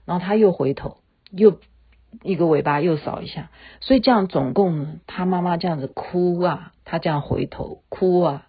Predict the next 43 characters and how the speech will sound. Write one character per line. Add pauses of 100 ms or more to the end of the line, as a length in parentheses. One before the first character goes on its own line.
他
又
回
头， (460)
总
共
这
样
子 (840)
九
次。 (960)
因
为
有
这
九
次
呢，
就
让
那
个
湖
呢，
形
成
了
九
个
渠
道 (200)
啊。 (420)
最
后
的
第
九
次
的
时
候
呢， (240)
他